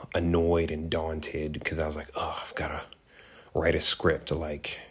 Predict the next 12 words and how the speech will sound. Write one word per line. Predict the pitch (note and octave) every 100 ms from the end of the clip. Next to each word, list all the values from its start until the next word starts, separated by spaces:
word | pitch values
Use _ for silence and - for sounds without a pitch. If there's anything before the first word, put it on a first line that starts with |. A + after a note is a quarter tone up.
| -
it's | F2 -
hilarious, | F2 F2 E2 E2 D2 -
right? | F2 G2 F#2+ -
I | D#2
do | D#2 F2+
this | F2 -
podcast, | - E2 E2 - - E2 E2 E2 - - - - - - - - -
um, | - D#2+ D#2 D2+ D2+ D2+ - -
following | - F#2 E2 E2 D#2+
a | D#2
lot | D#2+ D#2 D#2
of | D#2 D2+ - -